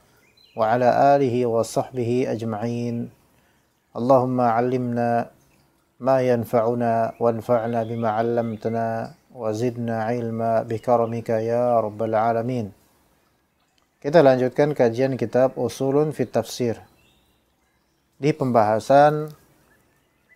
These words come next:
umumul lafzi wa khususus sababi. Di pembahasan keumuman lafal dan kekhususan sabab. Jadi, da-, di ayat Al-Qur-, di, di dalam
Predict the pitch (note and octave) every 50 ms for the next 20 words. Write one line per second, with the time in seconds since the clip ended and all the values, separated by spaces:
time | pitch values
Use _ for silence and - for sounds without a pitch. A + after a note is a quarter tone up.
0 | _ _ - B2+ C3 C#3 C#3 D3+ D#3+ D#3+ D3+ C#3+ C3 B2 B2 C3+ D3+ C#3+ - C3
1 | A#2+ B2+ C#3+ D3 D3 D3 D3 D3+ D#3 - _ _ _ _ _ _ _ _ _ _
2 | _ _ - C3 B2+ - - C#3+ B2 - - D3 C#3+ C3 - C#3 B2+ - - -
3 | C#3+ C3 B2 B2+ A2+ A2+ G#2 F#2 - - _ _ _ _ _ _ _ _ _ _
4 | _ _ _ _ _ _ _ _ _ _ _ _ _ _ _ _ _ _ _ _
5 | _ - A#2+ A#2+ A#2+ A#2+ A#2+ A#2 A#2 A#2 A2+ - C#3+ C#3+ C3+ - - C3 B2+ B2
6 | C#3 D3 D3+ D3 C#3+ C#3 C3 C3 B2+ A#2+ A#2 - - D3 D3+ D#3+ E3 E3+ E3+ F3+
7 | G#3 G#3+ C3+ B2 B2 C#3+ D3+ D3 D3 D3+ D3+ D#3+ - - - C3 - - - A#2+
8 | - - B2+ - - C#3+ C3 C3 A#2 - A#2+ A2 G2+ G2+ G2 - - _ _ _
9 | _ _ _ _ _ _ _ _ _ _ _ _ _ _ _ _ _ _ _ _
10 | _ _ _ _ _ _ _ _ _ _ _ _ _ _ - A#2 B2 B2+ C#3 D#3+
11 | F3 F#3 F#3+ F#3+ F#3+ F#3 E3 C3+ C3 C3 B2 B2 - - C3 C3 C3+ C3+ C3+ D#3+
12 | F#3+ G3 F#3+ D3 C#3+ C#3 C3 - D3 C3+ - - C3+ C3+ C#3 C#3+ C3 C3+ C3 C3+
13 | D#3+ G3+